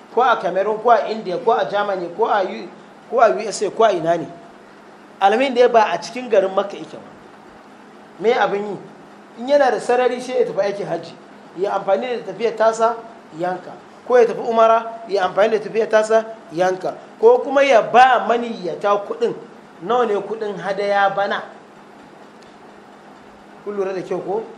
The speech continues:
Nawa ne kuɗin hadaya? Kuɗin hadaya kaza ne. Sai ya cire kuɗin ya bayar. In an je don Allah a yanka mishi. Shikenan. Ina fata mun gane karatun. Qala rahimahullah, "Wa tujzi'uhu sha."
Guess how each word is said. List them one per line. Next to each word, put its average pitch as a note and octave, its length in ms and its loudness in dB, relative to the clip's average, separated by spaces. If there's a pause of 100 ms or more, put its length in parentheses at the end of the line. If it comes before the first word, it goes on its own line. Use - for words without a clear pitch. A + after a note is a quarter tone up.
(280)
Nawa B3 260 2
ne G3+ 120 0
kuɗin G3 400 -4
hadaya? G3 500 2 (400)
Kuɗin B3 300 -4
hadaya A#3+ 420 4
kaza F#3+ 340 0
ne. D#3 100 -6 (280)
Sai A#3+ 240 0
ya A3+ 60 -6
cire A#3+ 200 -2
kuɗin A#3+ 360 -6
ya F3 100 -2
bayar. F3 420 0 (640)
In A3 160 -2
an A3+ 180 0
je A3+ 100 -2
don A#3 140 2
Allah A#3 340 4
a E3 60 -4
yanka G3 380 0
mishi. D#3+ 220 -8 (160)
Shikenan. - 380 -16 (3250)
Ina F#3 120 0
fata F3 200 -2
mun E3+ 140 -4
gane E3 200 0
karatun. B2 340 -14 (1900)
Qala A3+ 240 6
rahimahullah, G3 480 2
"Wa F3+ 80 0
tujzi'uhu F3+ 580 -8
sha." D#3 220 -2